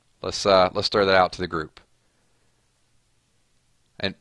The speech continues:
and maybe this is not <laughs> what people wanna hear, like, "Whoa, this just went, went from Walking Dead to, like, this hypothetical."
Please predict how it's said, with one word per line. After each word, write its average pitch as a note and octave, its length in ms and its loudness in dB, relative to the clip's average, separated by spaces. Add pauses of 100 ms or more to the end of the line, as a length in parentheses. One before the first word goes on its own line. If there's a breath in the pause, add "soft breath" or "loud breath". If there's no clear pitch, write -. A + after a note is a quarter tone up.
(160)
and G#2 140 -2
maybe A2 220 2
this G2+ 180 -4
is F#2 80 -8
not G2 200 0
<laughs> - 20 -4
what F#2 160 -4
people G#2+ 200 -2
wanna F2+ 120 -4
hear, F#2 140 -2
like, E2+ 200 0
"Whoa, A2 560 4
this G#2 180 -2
just - 220 -2
went, G#2 140 -2
went F#2+ 160 -4
from F2+ 120 -8
Walking F#2 400 2
Dead F#2 240 0
to, F2 100 -4
like, E2+ 260 0
this F2+ 140 -12
hypothetical." F2+ 760 -4